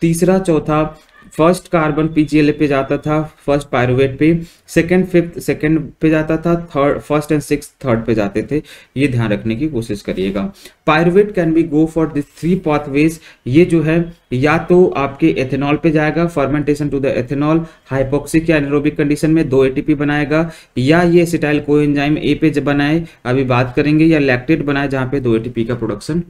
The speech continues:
होता है। Now जो मैंने fate के ऊपर बात करी, देखो पहला, दूसरा, तीसरा, चौथा, ये जो है ये क्या हो रहे थे कि this is like third and fourth, they will form first one of this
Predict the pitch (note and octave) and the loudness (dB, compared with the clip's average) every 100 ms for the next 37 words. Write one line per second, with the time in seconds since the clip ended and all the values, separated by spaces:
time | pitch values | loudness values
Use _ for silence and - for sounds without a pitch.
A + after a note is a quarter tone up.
0 | _ A2+ G#2+ G#2 G#2 F2+ _ _ _ C#3 | _ -8 -6 -8 -8 -10 _ _ _ 0
1 | D#3 G3 - _ _ _ _ _ _ _ | 2 2 -4 _ _ _ _ _ _ _
2 | _ _ _ _ _ C3+ D3 D#3+ E3 E3 | _ _ _ _ _ -4 0 2 2 2
3 | D#3 D#3+ E3 E3 C#3 C#3 - E3 C#3 C3 | 0 0 0 2 0 -2 0 2 2 0
4 | D#3 F3 - - - C#3+ D#3 D#3+ D3 D3 | 0 0 -4 -20 -2 2 2 0 -2 -2
5 | D3+ D3 C3 D3 D3 C3+ B2+ D3 C3 C3 | -4 -4 -4 -4 -2 -2 -2 -4 -2 -2
6 | B2+ C3 E3+ F3 - _ C3+ C#3+ E3 E3 | -2 2 0 0 -10 _ -4 0 0 2
7 | D#3+ D#3+ D#3+ E3+ E3+ C#3 C#3+ - D3 - | 2 2 2 0 0 -2 -4 -4 -6 -4
8 | C3 B2+ A#2+ G#2+ _ C3+ C#3+ D#3+ F3 - | -4 -4 -8 -18 _ -4 0 2 0 -2
9 | D3 C#3 C3+ - D3 A2 - - - _ | -4 -4 -6 0 2 0 -4 -20 -20 _
10 | B2 D3 C#3 D3 - D3+ D3 D#3+ D#3+ - | 0 2 2 -2 0 0 2 2 -2 -10
11 | _ _ _ _ - D3 D3+ D3 C#3 C#3+ | _ _ _ _ -8 0 0 0 -2 -2
12 | C#3 B2+ A2+ F3 | 0 -2 2 0